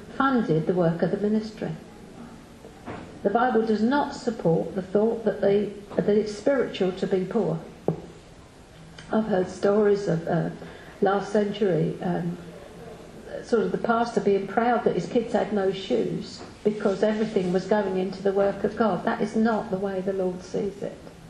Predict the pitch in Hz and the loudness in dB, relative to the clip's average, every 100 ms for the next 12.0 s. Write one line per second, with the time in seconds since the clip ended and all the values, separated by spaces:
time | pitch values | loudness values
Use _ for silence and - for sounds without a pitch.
0 | - - - - 220 220 202 202 202 185 | -20 -20 -6 0 0 2 -2 -2 -2 0
1 | 165 165 - 208 208 208 202 - - - | 0 -2 -2 0 0 0 -2 -4 -14 -16
2 | - - - 240 247 - 208 220 226 220 | -18 -10 0 2 2 0 2 4 2 2
3 | 180 170 156 165 170 165 156 156 - - | 0 0 0 2 2 2 0 -2 -6 -4
4 | 170 - - - - - - - - - | -4 -4 -16 -20 -20 -20 -20 -20 -20 -20
5 | - 196 202 196 226 226 - 208 202 202 | 0 2 2 2 2 0 0 0 0 -2
6 | - 196 190 185 175 185 - 180 175 175 | -2 2 2 2 2 -2 -2 -2 -2 -4
7 | - - - - - - - - - - | -10 -16 -18 -18 -18 -18 -20 -20 -20 -18
8 | - - - 226 220 202 208 214 208 190 | -18 -16 -2 2 4 6 4 4 2 2
9 | 202 190 165 185 180 208 180 165 180 185 | 2 2 2 0 2 2 2 0 0 0
10 | 190 190 208 175 165 165 160 180 214 208 | 0 0 0 2 2 2 0 0 0 0
11 | 208 226 220 208 208 - 196 220 202 | -2 0 0 0 0 0 0 2 0